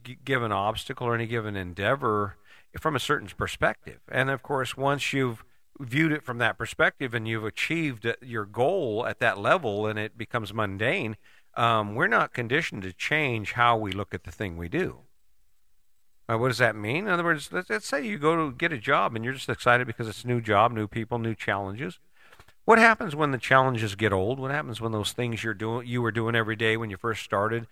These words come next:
that were so exciting and inspired you? What happens when, when you've been there, like, two years? Th-, th-, it's not interesting anymore. It's like, "Oh, God, I had to ma-, I pressed out five thousand parts, man, and they wanted more."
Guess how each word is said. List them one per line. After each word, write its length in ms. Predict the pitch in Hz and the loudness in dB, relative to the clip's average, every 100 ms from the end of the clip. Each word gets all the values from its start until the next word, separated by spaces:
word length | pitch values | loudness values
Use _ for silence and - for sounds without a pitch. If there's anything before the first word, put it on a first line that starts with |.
| - - | -18 -10
that 100 | - | -4
were 80 | 113 | -2
so 220 | - 127 | 0 2
exciting 600 | 113 - - 98 110 120 | 2 0 4 4 4 0
and 120 | 107 98 | -4 -4
inspired 640 | 98 - - 95 98 110 | -6 -6 -2 0 0 0
you? 140 | 139 | -2
What 160 | 151 190 | 0 2
happens 380 | 180 160 147 113 | 2 2 0 -2
when, 280 | 127 120 113 - - | 0 -2 -4 -14 -14
when 180 | - 127 | -2 0
you've 180 | 120 110 | 0 0
been 200 | 120 120 | 0 2
there, 200 | 120 120 | 2 4
like, 220 | 120 110 | 2 -2
two 160 | - 123 | -4 -2
years? 500 | 104 101 123 190 - - - - - - - - - - - - - - - - - | 0 0 -2 -6 -14 -18 -20 -20 -20 -20 -20 -20 -20 -20 -20 -20 -20 -20 -20 -20 -14
Th-, 260 | 131 147 | -4 -4
th-, 180 | 139 151 | -4 -8
it's 180 | 135 160 | -8 2
not 180 | 160 175 | 4 4
interesting 500 | 208 - 165 - 95 | 2 -2 -4 -2 -2
anymore. 260 | 95 85 | -2 -4
It's 120 | 90 | -4
like, 140 | 110 104 - | -2 -2 -6
"Oh, 280 | - - - | -10 -10 -14
God, 240 | 107 104 98 | -12 -10 -6
I 100 | 107 | -6
had 180 | 113 | -4
to 40 | 101 | -4
ma-, 120 | 101 | -4
I 160 | 98 101 | -4 -4
pressed 340 | - 131 - | -2 -4 2
out 220 | 117 107 - | 2 2 0
five 260 | 117 117 | 0 0
thousand 360 | 123 110 113 95 | 0 -2 -2 -4
parts, 460 | 107 101 98 - | -2 -2 -2 -6
man, 260 | - 95 92 - - - | -6 -4 -4 -8 -10 0
and 80 | |
they 60 | 104 | 0
wanted 320 | 101 120 107 | 2 2 2
more." 480 | 98 92 95 85 - | 2 0 0 -2 -6